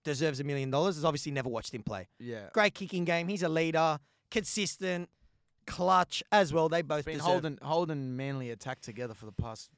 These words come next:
Speaker 2: you know, ten years.
Speaker 1: This one is a little bit of a stinker.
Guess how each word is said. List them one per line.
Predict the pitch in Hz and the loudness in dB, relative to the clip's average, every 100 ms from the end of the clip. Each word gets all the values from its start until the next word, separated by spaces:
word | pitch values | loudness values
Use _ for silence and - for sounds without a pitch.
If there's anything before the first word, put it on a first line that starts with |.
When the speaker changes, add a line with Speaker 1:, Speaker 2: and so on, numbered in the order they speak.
| - | -14
Speaker 2:
you | 120 | -12
know, | 101 | -12
ten | 101 110 104 | -14 -14 -12
years. | 131 117 - _ _ _ _ _ | -12 -14 -20 _ _ _ _ _
Speaker 1:
This | 110 156 175 - | -6 -2 -2 -2
one | 156 135 202 247 - - - _ _ _ | -6 -6 -6 -10 -14 -20 -20 _ _ _
is | 123 110 | -10 -8
a | |
little | 107 104 | -8 -8
bit | 92 | -10
of | 90 | -14
a | 92 | -16
stinker. | - 87 - | -16 -18 -20